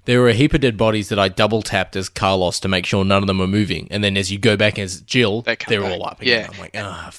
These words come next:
Speaker 2: I'm
Speaker 1: fuck."
Speaker 2: glad I'm not the only one that did that. I think throughout the whole game, I probably risked the life of the character because I was wasting so much freaking ammo on
Speaker 1: Yeah.
Speaker 2: taking out anything that was on the floor. 'Cause I'm like,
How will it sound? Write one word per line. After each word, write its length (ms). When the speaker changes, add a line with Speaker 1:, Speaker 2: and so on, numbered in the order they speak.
Speaker 2:
I'm 100
Speaker 1:
fuck." 60
Speaker 2:
glad 200
I'm 80
not 100
the 120
only 140
one 160
that 120
did 160
that. 160
I 100
think 320
throughout 320
the 80
whole 340
game, 240
I 60
probably 320
risked 680
the 80
life 360
of 60
the 80
character 720
because 240
I 80
was 160
wasting 420
so 220
much 240
freaking 360
ammo 460
on 280
Speaker 1:
Yeah. 220
Speaker 2:
taking 480
out 360
anything 380
that 80
was 100
on 80
the 80
floor. 280
'Cause 100
I'm 80
like, 160